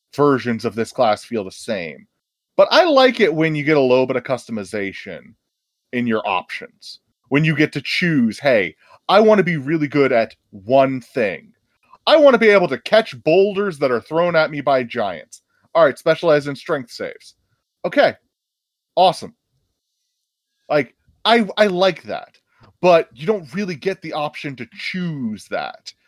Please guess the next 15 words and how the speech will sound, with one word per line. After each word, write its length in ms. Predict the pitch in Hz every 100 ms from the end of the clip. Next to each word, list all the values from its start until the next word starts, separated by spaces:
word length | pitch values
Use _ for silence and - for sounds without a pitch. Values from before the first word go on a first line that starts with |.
| _ _
It's 80 |
like, 140 | 156 147
yeah, 160 | 220 160
I've 160 | 147
got 160 | 180 147
an 60 |
eighteen 380 | 147 139 156 143
strength, 560 | 117 - 147 151 117 _
but 380 | 117 117 104 95 _ _ _ _ _ _ _
I 80 | 107
got, 240 | 117 127 -
I 140 | 117
got 340 | 117 127 127 -
con, 540 | 156 185 143 113 90 _ _
so 720 | - 123 113 110 107 104 101